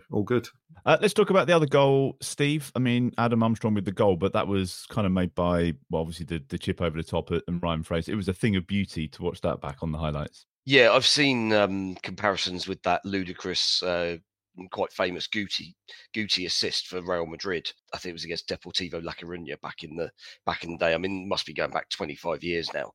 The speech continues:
Speaker 3: but it was, I mean, it wasn't quite at that level, was it? Let's be, let's be brutally honest. But no, it was really well worked,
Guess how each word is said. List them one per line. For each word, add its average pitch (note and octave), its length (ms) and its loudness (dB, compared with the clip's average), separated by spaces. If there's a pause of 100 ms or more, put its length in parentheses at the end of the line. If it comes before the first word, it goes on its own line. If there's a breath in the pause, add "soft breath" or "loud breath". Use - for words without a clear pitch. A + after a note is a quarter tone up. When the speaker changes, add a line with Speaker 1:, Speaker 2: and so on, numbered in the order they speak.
(100)
Speaker 3:
but G#2+ 140 4
it F#2 140 2
was, G2+ 240 -6
I A2+ 60 -2
mean, G2 180 -8
it G2 100 -8
wasn't F#2+ 400 -6
quite D2+ 280 -2
at B1 100 -12
that - 200 -4
level, D2 240 -6
was C#2+ 160 -12
it? C2+ 100 -12
Let's - 140 -10
be, D2+ 180 -14 (100)
let's E2 140 -8
be D#2 240 -20
brutally D#2+ 380 -6
honest. D2+ 420 -4
But G#2+ 220 2
no, - 140 6
it F#2 60 2
was F#2+ 120 -6
really A2+ 200 2
well G2 200 4
worked, F2 440 0